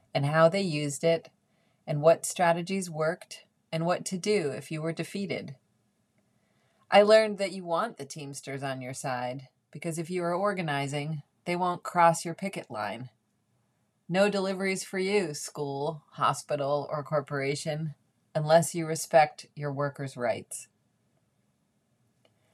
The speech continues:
The first federal recognition of Labor Day was in the summer of eighteen ninety-four,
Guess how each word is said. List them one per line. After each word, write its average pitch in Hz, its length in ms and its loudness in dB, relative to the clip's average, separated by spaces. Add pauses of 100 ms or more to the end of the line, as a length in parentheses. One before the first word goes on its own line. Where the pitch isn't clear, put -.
(320)
The 202 100 -2
first 311 380 4
federal 226 380 6
recognition 190 680 0
of 165 200 -4
Labor 180 280 -2
Day 147 260 4
was 151 180 -4
in 170 100 -4
the 170 80 -4
summer 185 400 -2
of 160 200 -2
eighteen 165 360 -4
ninety-four, 147 840 -6